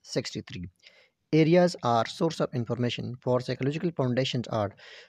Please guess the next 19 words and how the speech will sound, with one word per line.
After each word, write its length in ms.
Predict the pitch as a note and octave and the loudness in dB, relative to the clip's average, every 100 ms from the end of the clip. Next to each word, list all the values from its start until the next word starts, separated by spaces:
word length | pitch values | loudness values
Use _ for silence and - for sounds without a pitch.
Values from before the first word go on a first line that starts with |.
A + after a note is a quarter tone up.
| - | -6
साइकोलॉजिकल 440 | C3+ B2+ C#3 D#3+ E3 | -4 0 2 2 0
फाउंडेशन 420 | D3 C3 C3+ D#3+ D3+ | 0 0 0 -2 -2
के 100 | C#3 | -2
लिए 280 | A#2+ B2 C3+ | 0 2 2
source 260 | C#3+ D3+ C3+ | 2 0 -2
of 100 | B2 | -4
information 440 | A2 A#2 A#2+ C3 A2+ | -4 -4 -4 -6 0
क्या 100 | A2+ | 0
है? 140 | G#2 | 0
स्टूडेंट 460 | - - C3+ B2+ B2 | -4 -2 -2 0 -2
इंटरेस्ट 360 | - D3 - | 0 -2 0
है, 120 | E3+ F#3 _ _ - _ | -2 -2 _ _ -20 _
लर्निंग 340 | B2+ B2+ A#2+ A2+ | 4 4 4 0
प्रोसेस 380 | A#2+ C3 E3 E3 | 0 0 0 2
है, 140 | E3 F3 _ _ - _ - | 0 -2 _ _ -20 _ -2
टीचिंग 320 | C3+ - A#2+ | 0 2 2
मेथड 340 | B2+ C#3 D#3 | 2 2 4
है 120 | E3 F#3+ _ _ _ _ _ _ | 2 0 _ _ _ _ _ _
या 260 | B2+ C3+ D#3+ | 0 2 0